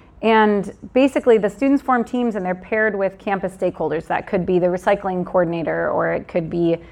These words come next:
someone in athletics. And then they do hands-on sustainability research that often leads to implementation even during the course.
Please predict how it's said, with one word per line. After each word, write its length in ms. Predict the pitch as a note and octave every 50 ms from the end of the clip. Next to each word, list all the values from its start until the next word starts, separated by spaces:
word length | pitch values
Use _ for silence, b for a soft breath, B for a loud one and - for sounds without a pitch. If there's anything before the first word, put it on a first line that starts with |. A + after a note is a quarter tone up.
| B B B
someone 300 | - - - F#3+ F#3+ F#3
in 100 | F#3 F#3
athletics. 760 | F#3 F3+ F3+ F3+ - B3+ C#4+ B3+ G#3 F3 E3+ E3+ - - - B B B B B B -
And 120 | G#3 G#3+ A3+
then 200 | A3 A3 G#3+ F#3
they 240 | A3+ A3+ A#3 A#3+
do 440 | A3 F3+ G3+ A3+ A3 A3 G#3+ G#3+ G#3
hands-on 680 | G3+ F3+ A3 A#3 A3+ A3+ A3+ G#3 G#3+ G3+ G3+ G3 G3+ G3
sustainability 760 | G3 G#3 G3 - G3+ F#3+ G3 F#3+ F3+ G3 F#3 F#3+ F3+ F3 F3
research 720 | F3 F#3 F#3+ F#3 - - E3+ E3 E3 D#3 - - - - -
that 260 | G3+ F#3+ F3+ D#3+ - - - _
often 400 | F#3+ F#3+ G3+ G3 - G#3 F#3+ F3+
leads 380 | F3 F#3 F#3+ G3+ F#3 F3+ - -
to 120 | - F#3
implementation 720 | - F3+ F3 - E3+ E3+ E3+ - - F3 F3 - E3+ E3+ D#3+
even 320 | F#3 F#3+ F3 F3+ F3 E3
during 440 | - F#3 F3+ F3 E3+ E3+ E3+ E3+ E3
the 80 | F3
course. 560 | E3+ - - - - - - F3 - - -